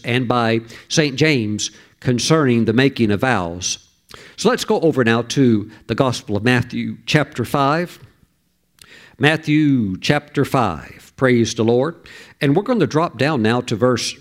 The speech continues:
thirty-three. Matthew five thirty-three. And this is Jesus speaking. "Again,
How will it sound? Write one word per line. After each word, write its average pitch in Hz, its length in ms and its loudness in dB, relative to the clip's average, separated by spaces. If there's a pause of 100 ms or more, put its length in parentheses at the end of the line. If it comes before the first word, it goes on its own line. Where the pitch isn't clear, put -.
thirty-three. 113 760 0 (3250)
Matthew 147 320 0
five 113 380 0
thirty-three. 110 600 0 (3250)
And 123 160 0
this 147 160 0
is 123 160 -2
Jesus 120 640 0
speaking. 87 500 -2 (1300)
"Again, 143 680 2